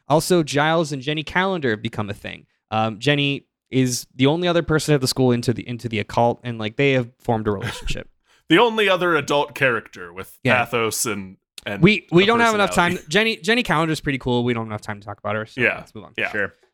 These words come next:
Speaker 1: Um, also, Cordelia and Xander just hook up in janitor's closets left and right.
Speaker 3: Love it.
Speaker 1: That's fun. So now we've got an extended Scooby Gang. We've got Buffy. We've got Giles, Wander, Wander, and Zillow.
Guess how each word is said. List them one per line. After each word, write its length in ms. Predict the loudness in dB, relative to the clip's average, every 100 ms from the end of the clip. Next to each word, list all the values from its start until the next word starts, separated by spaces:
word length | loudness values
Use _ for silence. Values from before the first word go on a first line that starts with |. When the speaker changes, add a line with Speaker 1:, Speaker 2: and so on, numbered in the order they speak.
| 2
Speaker 1:
Um, 320 | 4 4 2
also, 300 | 4 4 2
Cordelia 480 | 2 2 4 4 2
and 100 | 0
Xander 400 | -2 0 0 0
just 220 | -4 -4
hook 160 | -2 0
up 160 | 0
in 80 | -2
janitor's 380 | -2 -2 -2 -2
closets 400 | 0 0 -4 -8
left 180 | -10 -10
and 100 | -20
right. 140 | -20 -6
Speaker 3:
Love 140 | -4
it. 60 | -4
Speaker 1:
That's 180 | -8 -14
fun. 220 | -20 -20 _ _ _ _ _ _ _
So 400 | 2 4 6 2 0
now 280 | 2 4
we've 180 | 4 2
got 240 | 4 2 2
an 140 | 0
extended 480 | -2 0 0 2 0
Scooby 420 | -2 0 2 2
Gang. 240 | -2 -6 0
We've 220 | 0 4
got 400 | 2 2 0 -8 _ _ _
Buffy. 440 | 2 2 0 -12 -12 -10
We've 100 | -2
got 220 | 0 2
Giles, 560 | 2 4 4 0 -2
Wander, 420 | 0 0 2 -2 -2 -10 _ _
Wander, 380 | 2 4 4 2
and 100 | 2
Zillow. 320 | 0 0 0